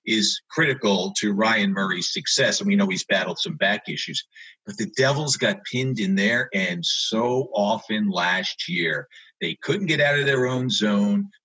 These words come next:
The forecheck against them, uh, would cause havoc. And then when they did get out of the zone, they were so tired, they just dumped it in and gave the puck back to the opponent.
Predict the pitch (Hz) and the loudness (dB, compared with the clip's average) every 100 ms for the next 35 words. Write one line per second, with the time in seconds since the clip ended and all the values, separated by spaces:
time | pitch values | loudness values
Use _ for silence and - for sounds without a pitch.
0 | - - - 139 143 - 143 131 120 101 | -12 -8 0 2 2 2 0 0 -2 0
1 | 113 113 - 117 113 101 - - _ 90 | 0 0 0 -2 -2 -4 -8 -20 _ -2
2 | 95 92 92 98 101 - - - 120 110 | 0 2 0 0 0 0 -12 -4 0 2
3 | 196 - - 117 123 - - - - - | 0 -4 -4 0 2 2 -2 -4 -8 -4
4 | 113 127 123 120 113 104 196 196 131 120 | 0 2 2 0 0 2 2 4 2 2
5 | 107 202 117 113 113 107 156 139 147 139 | 0 2 0 0 0 0 -2 -2 0 0
6 | 127 123 120 - 135 127 123 120 113 101 | 0 -2 0 0 0 0 0 2 2 0
7 | 107 101 - - 101 - 113 - - - | 0 -2 -4 -4 -4 0 0 0 -6 -20
8 | - _ _ _ _ - 107 98 95 - | -20 _ _ _ _ -4 0 0 0 0
9 | 92 76 | -2 -2